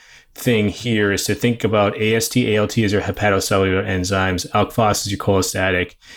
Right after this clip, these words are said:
and then recognize that T-bili can go up in either case. So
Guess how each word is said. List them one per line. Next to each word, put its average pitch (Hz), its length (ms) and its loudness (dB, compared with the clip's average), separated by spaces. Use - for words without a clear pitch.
and 127 100 0
then 107 120 4
recognize 107 360 2
that 92 120 -2
T-bili 98 400 2
can 95 160 0
go 90 160 4
up 87 160 0
in 87 100 -2
either 87 580 -2
case. - 440 -8
So 131 480 2